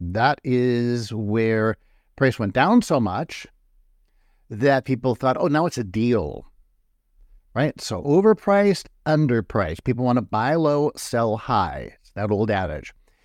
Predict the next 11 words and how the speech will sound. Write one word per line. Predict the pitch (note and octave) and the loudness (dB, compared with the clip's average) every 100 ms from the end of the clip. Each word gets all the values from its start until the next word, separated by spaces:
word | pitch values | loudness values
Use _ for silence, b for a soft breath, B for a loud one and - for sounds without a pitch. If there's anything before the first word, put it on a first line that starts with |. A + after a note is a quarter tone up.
| _ _ | _ _
And | D3 | 2
so | F3 | 4
they | C#3+ | 4
look | F3+ - | 2 0
at | - | 0
this | C#3 C#3+ - | 2 2 0
and | C3+ B2+ | 0 0
they're | B2 | -2
saying, | A#2 B2+ B2 B2 | -4 -4 -2 -2
"Okay, | G3 E3+ G#3+ - _ _ _ _ | 0 0 -2 -8 _ _ _ _
so, | - D3+ C#3+ C#3 C3+ C3+ - | -4 2 2 4 2 0 -4